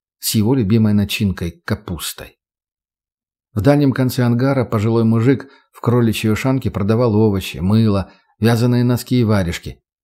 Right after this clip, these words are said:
Саша подумал, что свою удачу на сегодня уже израсходовал, и замешкался, решая, уходить или еще поглазеть. Хотя мыло у него кончалось,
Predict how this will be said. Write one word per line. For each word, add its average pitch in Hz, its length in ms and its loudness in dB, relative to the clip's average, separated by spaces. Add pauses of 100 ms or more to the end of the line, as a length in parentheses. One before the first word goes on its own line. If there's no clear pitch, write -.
(300)
Саша 131 260 -2
подумал, 131 560 0
что - 220 -6
свою 131 300 0
удачу 123 340 0
на 107 100 -2
сегодня 120 380 0
уже 117 320 0
израсходовал, 104 840 0 (340)
и - 60 -2
замешкался, 110 880 0 (140)
решая, 110 720 0 (100)
уходить 117 760 0
или 120 160 2
еще 117 240 0
поглазеть. 104 640 -2 (680)
Хотя - 240 -2
мыло 143 260 4
у 120 100 2
него 127 280 4
кончалось, 131 720 -2